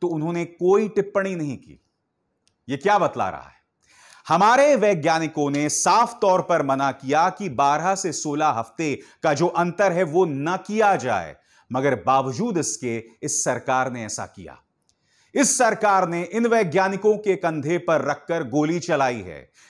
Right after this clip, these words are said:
देश की जनता के सामने गलत बयानी की है। आज मैं आपसे पूछ रहा हूं, क्या इस देश की जनता की जान की कोई कीमत नहीं है?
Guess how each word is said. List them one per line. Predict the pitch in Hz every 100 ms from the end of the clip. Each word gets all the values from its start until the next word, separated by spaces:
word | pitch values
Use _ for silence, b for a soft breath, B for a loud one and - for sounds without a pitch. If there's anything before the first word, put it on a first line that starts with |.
| -
देश | 95 185 240 -
की | - 214
जनता | 120 175 190 220
के | 190
सामने | 165 170 170 180 190 185 -
गलत | 170 208 208
बयानी | 147 156 160 175 190 196
की | 190 190
है। | 175 151 B B
आज | 143 190 165
मैं | 214
आपसे | 202 -
पूछ | 202 226 233 -
रहा | 147
हूं, | 107 95 139 175 b b
क्या | 196
इस | 202 180
देश | 120 190 214 -
की | 226
जनता | 131 151 156 190
की | 190 -
जान | 117 156 175
की | 196
कोई | - 135 160
कीमत | 160 214 226 220
नहीं | 220 214
है? | 196